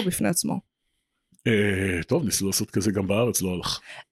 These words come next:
Speaker 1: אנחנו, אנחנו רק בוכים יורים, יורים בוכים, אלה אנחנו.
Speaker 2: אה, דרך אגב, היום יש משהו ש-, היום קרה משהו שהוא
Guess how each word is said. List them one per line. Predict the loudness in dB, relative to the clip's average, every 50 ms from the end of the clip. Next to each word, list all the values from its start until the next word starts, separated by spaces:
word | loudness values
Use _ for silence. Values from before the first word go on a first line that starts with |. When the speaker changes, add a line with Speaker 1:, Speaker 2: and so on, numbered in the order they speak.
| _ -2 2 4
Speaker 1:
אנחנו, | 6 6 6 4 4 4 6 6 6 4
אנחנו | 4 4 4 4 4 4 6 6
רק | 4 4 4 2
בוכים | 2 4 4 4 4 6
יורים, | 6 4 6 4 6 6 6 6 6 6 6
יורים | 6 6 6 4 4 2
בוכים, | 0 0 2 4 4 6 6 6 6 6 6 4 4 4
אלה | 4 4 4 4 4
אנחנו. | 4 2 0 0 0 2 2
Speaker 2:
אה, | 4 4 4
דרך | 2 0 0 0 0
אגב, | 2 2 2 2 0
היום | 0 -2 -2 0 0
יש | 0 0 0
משהו | 0 2 2 2 2
ש-, | 2 2
היום | 2 2 2 0 0 0 0
קרה | 0 2 2 2 2
משהו | 0 0 0 0 0
שהוא | 0 0 0 0 0 0 -2 -4 -6